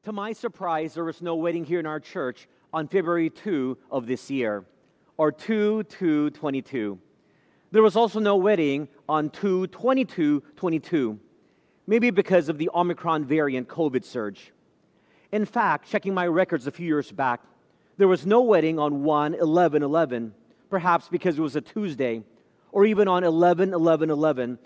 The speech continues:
because it was a Friday. Not only are these dates easy to remember, they are recognized as so-called auspicious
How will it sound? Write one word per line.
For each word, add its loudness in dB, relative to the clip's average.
because 0
it 0
was -2
a -2
Friday. -4
Not -2
only 6
are 6
these -2
dates -2
easy -2
to 2
remember, -2
they 6
are 6
recognized 0
as -6
so-called 0
auspicious -2